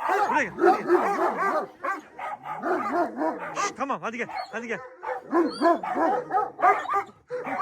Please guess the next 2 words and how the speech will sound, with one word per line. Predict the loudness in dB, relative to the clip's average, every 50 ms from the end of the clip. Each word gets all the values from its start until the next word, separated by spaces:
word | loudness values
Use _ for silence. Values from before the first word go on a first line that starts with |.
| 0 0 0 -2 -8 -10 -10 -12 -14 -18 -20 -20 -20 -18 -16 -16 -16 -10 -6 -6 -4 -4 -6 -8 -10 -14 -16 -16 -18 -20 -14 -4 0
Bak | 0 0 0 0 -2 -2 -2 -2 -4 -8 -2 4
maç. | 8 10 10 8 8 2 -10 -18